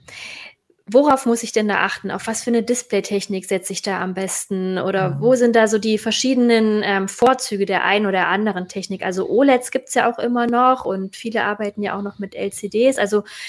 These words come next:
Speaker 1: was ist so für das Kinofeeling entscheidend vom Display her gesehen?
Speaker 2: Also wenn ich wirklich, also wir sprechen dann von Cineasten, äh, Nico gehört da sicher dazu, die, ähm,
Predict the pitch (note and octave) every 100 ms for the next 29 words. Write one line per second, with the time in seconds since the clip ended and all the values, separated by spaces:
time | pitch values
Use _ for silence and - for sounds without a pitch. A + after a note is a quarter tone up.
0 | - - - _ _ _ G#3+ A#3+ C4+ -
1 | - B1 D#2 A#3+ - B3+ A#3+ A#3 A3+ -
2 | D4+ A#3+ G3+ G#3+ F#3+ F3+ F3+ - G3+ F3+
3 | F3 F3 E3 - - F#3 G3 - F3 E3+
4 | F3+ C#3 - - _ - G3 F3+ D3+ E3
5 | D#3+ E3 E3 - _ - C#3+ G#3+ B3 A3
6 | A3+ F3 D#3+ D#3+ E3+ - F3 E3 D#3+ -
7 | E3 - F#3+ F#3+ F3 A3+ - - G#3+ B3
8 | C#4 - - - - - - - F3 E3
9 | E3+ E3+ G#3 A#3+ G#3 G3+ G#3+ G3+ G#3 G#3
10 | G#3 G3+ - - A3 A3+ _ - _ _
11 | - G3+ G#3 G#3 G#3 - F#3 F3+ F3+ F3+